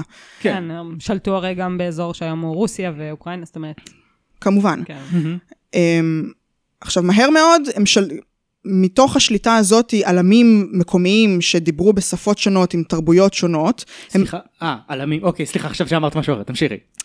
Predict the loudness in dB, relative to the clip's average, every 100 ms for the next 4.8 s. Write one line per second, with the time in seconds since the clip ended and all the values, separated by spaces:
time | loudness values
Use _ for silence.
0 | -10 -10 -10 _ _ _ _ _ _ _
1 | _ _ _ _ _ _ _ _ _ _
2 | _ _ _ -2 0 2 2 4 4 6
3 | 6 6 6 8 6 4 2 0 2 2
4 | 4 4 2 0 2 4 4 4